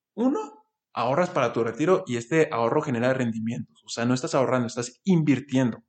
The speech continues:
Dos, tienes un seguro de vida que es importantísimo tener.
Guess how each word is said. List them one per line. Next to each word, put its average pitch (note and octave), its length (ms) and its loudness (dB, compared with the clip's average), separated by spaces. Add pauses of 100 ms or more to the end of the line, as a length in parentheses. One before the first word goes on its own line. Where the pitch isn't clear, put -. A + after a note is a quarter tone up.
Dos, C#3 540 4
tienes G3+ 380 2
un A3+ 200 6
seguro A3+ 380 8
de F#3 100 8
vida F#3 360 0 (200)
que E3+ 120 0
es F3+ 260 -4
importantísimo F#3+ 1000 4
tener. C#3 400 0